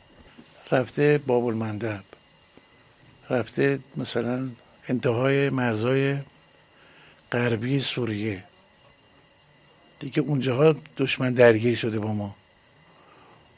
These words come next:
خب، این خیلی نعمت بزرگیه. از اون طرف گرفتاره، نمی‌دونه چی کار کنه، منتظره که در داخل یه مثلاً شلوغی ایجاد بشه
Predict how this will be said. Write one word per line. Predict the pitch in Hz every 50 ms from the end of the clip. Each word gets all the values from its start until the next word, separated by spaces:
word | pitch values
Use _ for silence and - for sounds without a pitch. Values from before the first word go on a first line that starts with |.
| _ _ _ _ _ _ - - -
خب، | - -
این | - 143
خیلی | - - 156 156 156 143 143 127 117 - - - - - -
نعمت | 131 127 123 131 131 123 -
بزرگیه. | 131 117 123 113 113 117 120 117 110 104 104 98 95 95 101 104 - - - _ - - - - - - - - - - - - -
از | - - 135 131
اون | 151 160
طرف | 147 165 165 160 165 156 147 - - - - - -
گرفتاره، | - 143 139 135 - - - 143 156 156 143
نمی‌دونه | 131 147 151 156 147 139 131 120
چی | - -
کار | - 131 127 127 123
کنه، | - - 127 131 135 147 160 180 170 160 - - - - - - - - -
منتظره | 151 147 127 - 147 135 147 165 165 175
که | 165 - 175 170 165 165 160 160 160 151 151
در | 156 147
داخل | 143 143 147 135 - - - 151 147 147
یه | 147 156 156 151 156 151 151 - - - - - - - - - - - _ _ _ - - - - -
مثلاً | 269 254 - 185 170 175 165 160 151 135 131 - - - - _ - - - - - -
شلوغی | - - 147 143 139 131 123 143 151
ایجاد | 147 139 131 135 131 127 120
بشه | 127 123 110 - 120 117 113 113 117